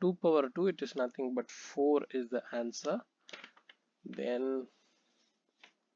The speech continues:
so here we have to calculate x. So how are we going to calculate? This angle is same as this angle, it is forty. As per the alternate segment theorem, uh, angle between the tangent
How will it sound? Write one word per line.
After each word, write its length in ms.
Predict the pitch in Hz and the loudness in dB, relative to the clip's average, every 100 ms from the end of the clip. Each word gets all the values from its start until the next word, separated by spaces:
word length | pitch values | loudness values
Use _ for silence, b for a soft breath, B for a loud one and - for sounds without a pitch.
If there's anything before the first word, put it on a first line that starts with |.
| _ _ b b b _ | _ _ b b b _
so 200 | - 143 | -4 -2
here 300 | 127 170 170 | 2 6 6
we 120 | 151 | 4
have 140 | 131 135 | 0 -2
to 60 | 147 | 0
calculate 600 | 143 131 139 135 131 139 | 4 4 2 0 2 0
x. 500 | 139 - - - - _ - | 0 -2 -6 -8 -12 _ -16
So 160 | - - - - | -14 -14 -8 0
how 180 | 135 | 4
are 100 | 156 | 6
we 100 | 156 | 4
going 220 | 139 135 131 | 2 0 0
to 80 | |
calculate? 460 | 131 120 113 131 127 - | 0 -2 -2 -4 -4 -2
This 280 | 185 - - - | -2 -2 -4 0
angle 520 | 131 147 160 180 247 b b b - | 2 2 4 4 4 b b b -4
is 160 | 131 | -4
same 420 | - - 139 147 139 | -4 -2 2 4 4
as 160 | 131 - | 0 -2
this 280 | 143 - - | -4 -4 -4
angle, 320 | 123 127 127 | -2 0 -2
it 120 | 120 | -2
is 120 | 123 | -6
forty. 480 | - - 131 120 135 - | -8 -2 -2 0 -4 -2
As 280 | 143 147 156 | 4 4 4
per 160 | 170 147 | 0 2
the 100 | 147 | 2
alternate 540 | 131 139 147 151 165 | 2 2 0 -2 -2
segment 420 | - 127 131 135 - | -4 -6 -2 -4 -2
theorem, 360 | 131 131 233 - b b b b - | -2 0 0 -4 b b b b -10
uh, 400 | 120 117 120 113 - | -6 -4 -4 -8 0
angle 320 | 143 175 185 170 | 4 6 6 4
between 300 | 147 143 139 | 2 0 0
the 80 | |
tangent 680 | 127 135 151 147 147 151 | 0 2 2 2 0 0